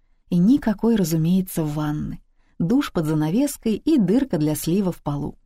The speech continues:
Напротив, максимум сорок сантиметров унитаз — стоящий наискосок, иначе не влез бы. Да и бог с ним, с унитазом. Зато они смогли купить свою собственную квартиру.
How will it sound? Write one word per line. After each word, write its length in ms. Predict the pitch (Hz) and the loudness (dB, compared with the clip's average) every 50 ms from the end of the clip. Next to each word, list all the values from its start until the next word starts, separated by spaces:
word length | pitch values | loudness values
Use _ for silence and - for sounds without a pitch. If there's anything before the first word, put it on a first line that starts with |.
| _ _ _ _ _ _ _ | _ _ _ _ _ _ _
Напротив, 640 | - 170 170 - 208 254 285 277 - 240 226 - - _ _ - - _ _ - | -2 -2 -2 0 0 0 0 0 0 -4 -6 -6 -10 _ _ -20 -20 _ _ 0
максимум 640 | 190 226 277 302 - - - 254 240 233 226 214 | 2 4 4 2 2 0 2 4 4 6 4 4
сорок 340 | - - - 262 247 202 190 | 2 2 2 2 2 2 0
сантиметров 720 | - - 170 151 - - 160 175 226 247 - 208 190 - - | -2 -2 -2 -2 -2 -2 0 0 0 0 0 -4 -6 -6 -2
унитаз — 640 | - 190 175 170 165 - - 147 147 - - - - - _ _ _ _ _ _ | 0 0 0 0 -2 -4 -6 -6 -6 -8 -12 -14 -18 -20 _ _ _ _ _ _
стоящий 540 | - - - - 240 254 285 285 - - 240 | -18 -8 -4 0 2 2 2 2 0 2 2
наискосок, 760 | 233 233 240 233 - - - 247 247 - - 175 147 - - | 4 4 4 2 0 0 -2 -2 0 0 0 -2 -2 0 0
иначе 340 | 170 175 196 214 208 - 190 | 0 0 0 0 0 0 0
не 120 | 190 202 202 | 0 2 2
влез 380 | 196 190 190 175 156 139 - | 2 2 2 0 -2 -4 -6
бы. 160 | - - 180 - _ _ _ _ _ _ _ - | -10 -14 -16 -16 _ _ _ _ _ _ _ 0
Да 100 | 233 254 | 4 4
и 100 | 254 240 | 4 4
бог 180 | 220 240 226 | 4 2 0
с 140 | - - - | -2 0 2
ним, 260 | 247 262 294 277 220 | 4 6 6 6 6
с 120 | 180 - - | 4 2 0
унитазом. 680 | 185 190 202 196 - 254 247 214 185 - - - - - _ _ _ _ _ _ _ - | 0 0 0 0 -2 -2 0 -2 -2 -4 -8 -12 -12 -14 _ _ _ _ _ _ _ -6
Зато 320 | 160 165 170 - - 165 | -4 -2 -2 -2 -2 -2
они 340 | 151 147 147 151 170 226 254 | 0 0 0 2 2 2 2
смогли 420 | 233 - 180 170 156 156 185 226 | 0 0 -2 -2 0 0 0 0
купить 380 | 226 - 175 - - 220 247 - | 0 -2 -4 -2 0 0 0 0
свою 280 | - - 175 180 175 165 | -2 -2 0 0 0 -2
собственную 800 | - - - 220 233 226 - - - 185 185 180 175 180 165 165 | -4 -4 -4 -4 -4 -4 -6 -8 -4 -2 0 2 2 0 -2 -4
квартиру. 680 | - - 165 175 180 - - - - - 208 214 - | -6 -6 -8 -8 -8 -10 -10 -8 -6 -6 -6 -8 -10